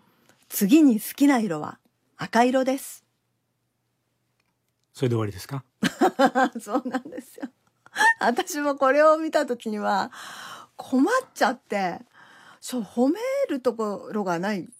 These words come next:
Speaker 1: し、ねえ、す-、<laughs> どうしようかと思ったら、意外なことに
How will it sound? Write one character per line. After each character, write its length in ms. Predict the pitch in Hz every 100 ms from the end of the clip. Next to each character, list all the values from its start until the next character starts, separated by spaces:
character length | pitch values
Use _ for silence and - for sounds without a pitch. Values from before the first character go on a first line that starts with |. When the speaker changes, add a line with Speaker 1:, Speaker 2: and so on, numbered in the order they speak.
| _
Speaker 1:
し、 340 | - 165 160 - - - - _ _
ね 380 | 226 285 180 -
え、 40 | - - - - _
す-、 200 | - - - - _ _ 262 240 247 -
<laughs> 200 | - -
ど 200 | 254 330
う 60 | 381
し 100 | 285
よ 80 | 240
う 20 |
か 140 | 220
と 80 | 208
思 180 | 214 320
っ 40 |
た 200 | - 202
ら、 160 | 202 190
意 120 | 233 240
外 220 | 285 277
な 120 | 269
こ 120 | 269
と 120 | 240
に 260 | 175 147